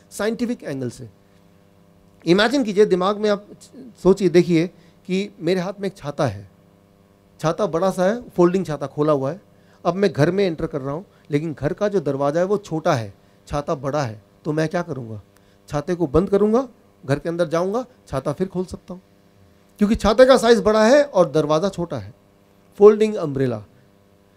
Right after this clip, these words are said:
ठीक इसी तरह से जब भी आप वो डीआईपी diet यानी कि fruits and vegetable जब खाते हैं, उसके अंदर का जो nutrition है, उसका जो size है cells के दरवाजे के size से बड़ा होता है। तो जो fruits and vegetable का जो nutrition है वो छाते की तरह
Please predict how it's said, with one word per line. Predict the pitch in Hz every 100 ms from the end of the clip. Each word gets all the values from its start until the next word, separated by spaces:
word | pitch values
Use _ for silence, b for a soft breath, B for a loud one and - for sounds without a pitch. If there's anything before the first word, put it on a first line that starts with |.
| _
ठीक | 233 302
इसी | 247 262
तरह | 254 240
से | 254
जब | 165 170
भी | 180 254
आप | 202 196 208
वो | 214 220 202 b - 135 -
डीआईपी | 233 247 247 175 156 160 170 185
diet | 156 143 143 120
यानी | 151 180
कि | 175
fruits | 170 180 175
and | 160
vegetable | 151 151 175 175
जब | 170
खाते | 151 147 180
हैं, |
उसके | 190 156 202
अंदर | 180 190
का | 190
जो | 180
nutrition | 156 170 220 220 277 220
है, | 214 226 B B B - -
उसका | 185 262
जो | 214 214
size | - 190 233 170
है | 170 180 b b _
cells | - 233 262
के | -
दरवाजे | 185 160 160 175 208
के | 202
size | 180 165
से | -
बड़ा | 190 127 139 139
होता | 117 - 117
है। | 110 - b b b b b
तो | 170 165
जो | 175
fruits | - 220 247 208
and | 180
vegetable | 175 180 196 208
का |
जो | 196
nutrition | 170 170 202 185 190
है | 180 196 b b
वो | 165
छाते | 170 160 160 196
की | 190
तरह | 180 190